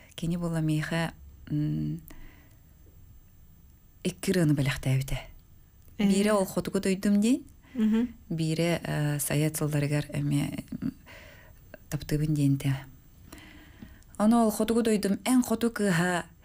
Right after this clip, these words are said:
Speaker 1: эйэхи буры бассы, манылла диэтэҕэ ди.
Speaker 2: Мгм.
Speaker 1: Ону наһаа чүдүк ыллаан, э, ол диктофонга ыллаан ыйтыннар дэйин матыбын.
Speaker 2: Ким тылай матыбай чоно?
Speaker 1: Бэйдин кини.
Speaker 2: Кини кэннэ.
Speaker 1: Мгм.
Speaker 2: Мгм.
Speaker 1: Момаға бараһычан ол улаханчы стайкайын бараһычан, а,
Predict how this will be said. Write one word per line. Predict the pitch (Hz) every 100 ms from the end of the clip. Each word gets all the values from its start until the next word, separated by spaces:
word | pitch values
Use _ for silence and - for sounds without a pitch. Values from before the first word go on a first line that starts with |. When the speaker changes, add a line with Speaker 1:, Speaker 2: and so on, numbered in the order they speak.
| - - - -
Speaker 1:
эйэхи | 175 175 170 190
буры | 180 180 170
бассы, | 139 147 - 180 156 -
манылла | 160 170 170 151 160 151 -
диэтэҕэ | 139 139 139
ди. | 139 220
Speaker 2:
Мгм. | 233 226 220 226
Speaker 1:
Ону | 170
наһаа | 160 165
чүдүк | 160 156 151
ыллаан, | 143 151 156
э, | 160 - -
ол | 151
диктофонга | 143 - 143 151 147 160
ыллаан | 147 143 147
ыйтыннар | 147 - 143 135
дэйин | 147 147 147 143 139 -
матыбын. | 143 139 147 185
Speaker 2:
Ким | 294 294
тылай | 269 277
матыбай | 269 254 254 247 254
чоно? | 220 202
Speaker 1:
Бэйдин | 220 254
кини. | 180 147
Speaker 2:
Кини | 240 254
кэннэ. | 208 180 180
Speaker 1:
Мгм. | 175 165
Speaker 2:
Мгм. | 214 208 202 208 - - - - - - - - - - - - - -
Speaker 1:
Момаға | 175 175 180
бараһычан | 180 170 165 165 156
ол | 156 151
улаханчы | 156 151 160 -
стайкайын | 151 147 156 151
бараһычан, | 151 147 151 151 151 - - - - - - -
а, | -